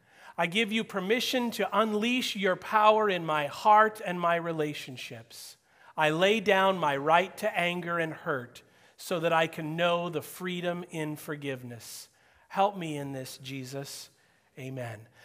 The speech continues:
Father God, we thank you and lift these prayers before your throne. God, I thank you that you will not leave well enough alone, that you will come into every part of our life and every relationship, and you want your power to be unleashed.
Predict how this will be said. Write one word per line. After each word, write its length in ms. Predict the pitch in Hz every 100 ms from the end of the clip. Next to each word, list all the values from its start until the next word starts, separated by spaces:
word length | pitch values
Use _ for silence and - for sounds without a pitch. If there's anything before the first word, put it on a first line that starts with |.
| -
Father 320 | - 175 180
God, 260 | 180 165 170
we 100 | 160
thank 380 | 156 170 170 185
you 80 |
and 140 | 160 143
lift 160 | 156
these 160 | 160 143
prayers 340 | - 160 156
before 340 | 143 131 160 143
your 140 | 131
throne. 500 | - - 151 147 147 - - -
God, 240 | 170 202
I 100 | 190
thank 340 | - 196 190
you 100 | 196
that 100 | 175
you 160 | 156 156
will 220 | 147 180
not 240 | 190 147 147
leave 160 | 135
well 220 | 135 131
enough 240 | 123 120 -
alone, 420 | 120 117 113 113 _ _ _ _ -
that 140 | 147
you 140 | 151
will 120 | 208 196
come 260 | - 185
into 260 | 170 147 -
every 320 | 185 190 175
part 300 | 165 180 165
of 100 | 143
our 140 | 131
life 420 | 131 156 180 190 165
and 80 | 160
every 240 | 165 170
relationship, 760 | 151 139 147 170 180 147 131 -
and 120 | 139
you 260 | 131 135 196
want 260 | 175 170 160
your 120 | 151
power 380 | - 151 151 147
to 80 |
be 120 | 135 135
unleashed. 460 | 123 135 135 -